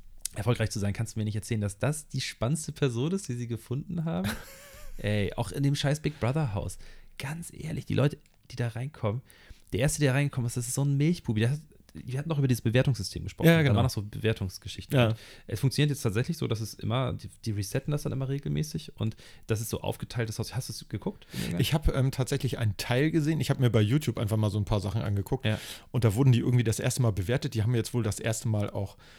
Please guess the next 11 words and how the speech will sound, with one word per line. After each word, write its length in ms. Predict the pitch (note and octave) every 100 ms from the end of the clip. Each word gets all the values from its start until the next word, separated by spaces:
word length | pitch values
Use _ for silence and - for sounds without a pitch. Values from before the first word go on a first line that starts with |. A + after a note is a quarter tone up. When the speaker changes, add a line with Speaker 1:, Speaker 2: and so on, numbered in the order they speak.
| - -
Speaker 2:
äh, 180 | G#2+ F#2+
Feedback 460 | - D#3 - - -
von 160 | A2+
außen. 360 | A2+ D#3 F#3 E3+
Das 160 | A#2
heißt, 120 | B2 G#2+
Speaker 1:
Ja. 0 | G#2
Speaker 2:
die 60 |
kriegten 360 | - B2 - A#2+
irgendwie 220 | B2 G#2+
so 300 | G2 G#2 G2+